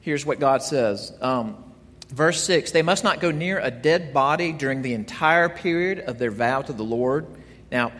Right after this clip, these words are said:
fairly safe if you're a Nazirite for thirty days. But what if you're one for ten years? What if you're one for your whole life?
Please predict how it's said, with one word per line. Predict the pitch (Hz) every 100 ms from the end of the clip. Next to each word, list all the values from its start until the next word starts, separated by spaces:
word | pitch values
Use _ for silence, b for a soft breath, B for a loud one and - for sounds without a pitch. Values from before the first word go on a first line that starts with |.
| -
fairly | - 196 208 220
safe | 147 - - 233 196 139 147
if | -
you're | 143
a |
Nazirite | 127 131 123 123 120
for | - 113
thirty | - 127 123
days. | 120 131 113 92 - B B
But | 143
what | 170
if | 170
you're | 165
one | 160 156
for | 127
ten | - 156 147
years? | 156 170 - - - b b b b b b b b - - - - - - - _
What | 151
if | 151
you're | 151
one | 123 135
for | 135
your | 123
whole | 113 135 131
life? | 123 143 95